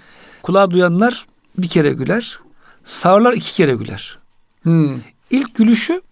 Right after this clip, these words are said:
Speaker 1: "Ya herkes gülüyor, ben de güleyim, he he." der.
Speaker 2: <laughs>
Speaker 1: İnsanlarla beraber, anlamadan. Sonra yanında dürterek, "Ya ne
Speaker 2: Neyi
Speaker 1: güler ya?"
Speaker 2: anlattı?
Speaker 1: O da kulağına bağırarak, işte, "Şu şu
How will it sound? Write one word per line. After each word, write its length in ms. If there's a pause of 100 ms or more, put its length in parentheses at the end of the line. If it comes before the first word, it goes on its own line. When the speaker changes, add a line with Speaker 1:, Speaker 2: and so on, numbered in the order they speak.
(240)
Speaker 1:
"Ya 100
herkes 320
gülüyor, 260
ben 140
de 40
güleyim, 320
he 240
he." 60
der. 300 (320)
Speaker 2:
<laughs> 360
Speaker 1:
İnsanlarla 460
beraber, 400 (140)
anlamadan. 500 (500)
Sonra 240
yanında 380
dürterek, 540
"Ya 140 (280)
ne 120
Speaker 2:
Neyi 180
Speaker 1:
güler 120
ya?" 60
Speaker 2:
anlattı? 540 (140)
Speaker 1:
O 60
da 40
kulağına 360
bağırarak, 440
işte, 160
"Şu 180
şu 280